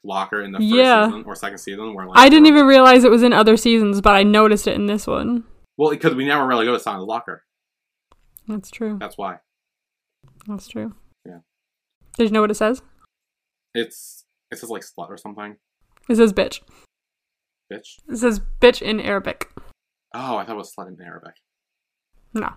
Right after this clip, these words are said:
Speaker 2: bitch in Arabic.
Speaker 1: Oh.
Speaker 2: It could, it could be slut. I don't know. I used Google Translate, but <laughs> Google
Speaker 1: Yeah.
Speaker 2: Translate gave me bitch.
Speaker 1: I remember we talked about it in season two, so whenever that was, it's
Speaker 2: Oh my God, I don't even remember that. Jesus Christ.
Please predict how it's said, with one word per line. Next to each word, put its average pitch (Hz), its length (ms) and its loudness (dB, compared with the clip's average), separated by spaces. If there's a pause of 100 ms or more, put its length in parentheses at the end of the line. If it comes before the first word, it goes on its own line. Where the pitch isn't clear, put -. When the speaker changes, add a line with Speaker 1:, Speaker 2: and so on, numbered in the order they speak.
(180)
Speaker 2:
bitch 202 160 -10
in 214 80 -16
Arabic. - 340 2 (220)
Speaker 1:
Oh. - 200 -12
Speaker 2:
It 254 80 -4
could, 466 220 8
it 226 80 2
could 349 140 -2
be 262 80 -2
slut. 190 300 -4
I 233 100 4
don't 220 140 -2
know. 208 140 -4
I - 120 -2
used 233 240 -2
Google 214 220 -4
Translate, 202 440 -6 (300)
but 262 400 4 (260)
<laughs> - 240 -20
Google - 1200 -4
Speaker 1:
Yeah. - 0 -
Speaker 2:
Translate 240 340 -4
gave 208 120 -4
me 208 80 -8
bitch. 190 240 -14 (640)
Speaker 1:
I 180 140 6
remember 196 220 2
we 170 60 6
talked 170 200 6
about 143 220 0
it 131 40 -4
in 127 120 -6
season 113 280 -12
two, 95 200 -12
so 101 200 -10
whenever 101 300 -8
that 87 180 -10
was, 87 320 -20
it's - 380 -20 (140)
Speaker 2:
Oh 240 100 0
my 214 140 -2
God, 202 160 2
I 208 100 0
don't 208 160 -4
even 196 160 -6
remember 202 320 -8
that. 196 240 -4
Jesus 220 300 -8
Christ. - 340 -8